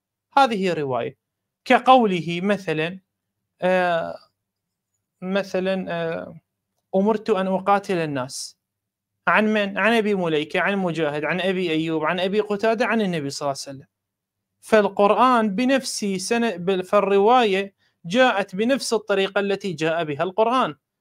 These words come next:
القرآن لم يأتينا بتحفة، ولم يأتينا بزجاجة،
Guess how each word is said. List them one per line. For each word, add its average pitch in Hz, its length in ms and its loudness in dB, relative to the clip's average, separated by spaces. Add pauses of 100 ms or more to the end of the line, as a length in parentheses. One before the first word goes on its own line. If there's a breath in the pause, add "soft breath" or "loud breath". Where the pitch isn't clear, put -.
(160)
القرآن 214 460 0
لم 285 140 2
يأتينا 220 480 -2
بتحفة، 175 600 -6 (640)
ولم 226 300 2
يأتينا 202 460 -2
بزجاجة، 165 840 -4